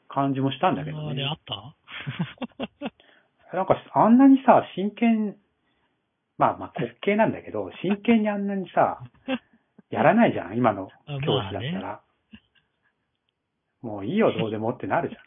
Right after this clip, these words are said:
Speaker 1: い。警察に行って終わりとか。あ、ああいう感じのドラマって現代では成立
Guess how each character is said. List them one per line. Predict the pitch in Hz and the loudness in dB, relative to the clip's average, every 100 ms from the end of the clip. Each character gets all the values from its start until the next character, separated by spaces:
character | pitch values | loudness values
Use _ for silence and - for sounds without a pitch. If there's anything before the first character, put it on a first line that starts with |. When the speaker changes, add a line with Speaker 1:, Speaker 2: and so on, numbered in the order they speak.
| _ | _
Speaker 1:
い。 | _ _ _ _ _ _ _ _ _ _ | _ _ _ _ _ _ _ _ _ _
警 | - 110 | -8 -4
察 | 113 104 | -4 -4
に | 107 | -8
行 | - | -6
っ | |
て | 117 | -4
終 | 104 | 0
わ | |
り | 117 113 | 0 -2
と | 87 | -6
か。 | - 104 _ _ _ _ _ _ _ _ | -10 -14 _ _ _ _ _ _ _ _
あ、 | - - - - | -20 -20 -18 -4
あ | 165 | 0
あ | 220 | 2
い | |
う | 226 226 | 0 0
感 | 208 208 | 0 0
じ | 202 | -2
の | |
ド | 175 | 2
ラ | 208 135 | 4 4
マ | 98 | 2
っ | - | -6
て | 95 | -6
現 | 143 165 | -4 -4
代 | 113 95 | -4 -6
で | 90 | -8
は | 90 | -10
成 | 120 107 | -6 -6
立 | 107 - 107 | -6 -10 -12